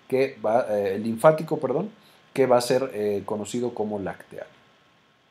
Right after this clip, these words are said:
Eh, de nuevo, aquí podemos ver todas estas pliegues y valles, se conocen como vellosidades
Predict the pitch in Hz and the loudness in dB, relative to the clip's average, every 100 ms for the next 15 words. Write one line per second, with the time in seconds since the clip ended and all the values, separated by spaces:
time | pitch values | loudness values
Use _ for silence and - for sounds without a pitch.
0 | _ _ _ _ _ - - - _ _ | _ _ _ _ _ -20 -20 -20 _ _
1 | _ - 123 123 - _ - 123 127 135 | _ -4 -2 -2 -6 _ -6 2 6 8
2 | 147 143 107 120 110 113 110 135 135 131 | 6 4 2 -2 0 0 2 0 2 2
3 | 123 123 123 117 113 - 127 120 120 131 | 2 2 -2 -6 -8 -6 -2 0 0 -2
4 | 156 160 160 160 - - - - 107 104 | 4 4 4 0 -6 -12 -10 -6 -6 -8
5 | 110 107 107 104 127 139 147 165 170 175 | -6 -2 -2 0 0 0 -2 4 4 4
6 | 226 - | 0 -10